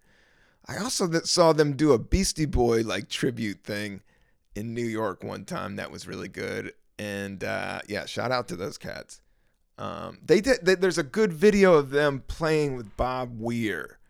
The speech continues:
I'm really impressed with that shit, man. And the, the, the, they have a, they have the dude from Fishbone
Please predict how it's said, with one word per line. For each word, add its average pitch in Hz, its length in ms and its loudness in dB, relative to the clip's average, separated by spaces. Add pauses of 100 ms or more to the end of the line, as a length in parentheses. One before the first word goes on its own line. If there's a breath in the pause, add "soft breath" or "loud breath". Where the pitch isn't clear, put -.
(220)
I'm 127 100 -8
really 180 240 2
impressed 139 460 4
with 110 100 -8
that 117 180 -4
shit, - 280 -12
man. 85 300 -12 (440 soft breath)
And 139 100 -4
the, 139 60 2
the, 139 280 -8
the, 151 200 -6
they 147 260 6
have 156 280 0
a, 127 380 0 (640)
they 143 120 4
have 156 140 2
the 143 80 2
dude 147 320 0
from 117 160 -4
Fishbone 135 800 -2